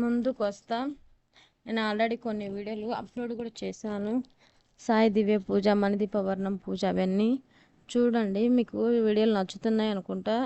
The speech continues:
ఎంతో కొంత మీకు యూజ్ అయితే అని నేను అనుకుంటున్నా. ఎందుకంటే నాకు తెలిసినవి, తెలియని కూడా నేను నేర్చుకొని ఈ వీడియోలు అయితే చేశాను. మనకు నెక్స్ట్ ఆషాఢ మాసం కూడా వస్తుంది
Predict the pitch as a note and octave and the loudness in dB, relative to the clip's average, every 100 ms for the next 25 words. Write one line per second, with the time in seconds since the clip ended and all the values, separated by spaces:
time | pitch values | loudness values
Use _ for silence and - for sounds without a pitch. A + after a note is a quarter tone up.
0 | - A3 A3 A#3+ A#3+ G#3+ A#3 A#3+ G#3+ - | -2 -2 -2 0 0 2 2 2 2 -2
1 | A3 G#3 A3+ G#3+ A#3 G#3 G#3+ A3+ G#3+ G3 | -2 4 4 6 6 6 4 4 2 0
2 | F#3+ G#3+ G#3 G3+ G3 G3 B3+ E4 _ - | -4 -4 -2 -2 -2 0 -2 -4 _ -20
3 | - _ _ A3+ A#3 B3 B3 A3 G3+ B3+ | -20 _ _ -2 0 0 -2 -2 -2 -2
4 | A3+ A3 A3 A#3 A#3+ A3 A3 - A#3+ A#3+ | 0 -2 -6 -6 -4 -2 -2 0 2 2
5 | B3+ - A3 G#3+ A3+ A#3 A#3 A3 G3 G3 | 2 2 4 4 2 2 2 2 0 -2
6 | G3 - - A3+ A#3+ C4+ - - - _ | -6 -8 -2 0 0 -2 -10 -20 -20 _
7 | G#3+ A3 A#3 A3+ G#3+ F#3+ A#3 B3+ E4+ - | -2 2 2 4 2 2 2 2 0 -6
8 | _ - - _ - A3 A3 A3 F#3+ G3 | _ -20 -20 _ -4 -2 -2 -2 -2 -2
9 | A#3+ D4 _ _ - - _ A3+ A3 A3+ | -2 -4 _ _ -20 -20 _ -2 -2 0
10 | G#3+ G#3 - - A#3 F#3+ G3 G#3+ G#3 G#3 | -2 -4 -6 -2 -2 0 -2 -2 -2 -2
11 | G3+ G3+ G3 G3 G3+ F#3+ - G3 | -4 -6 -8 -6 -4 -6 -6 -6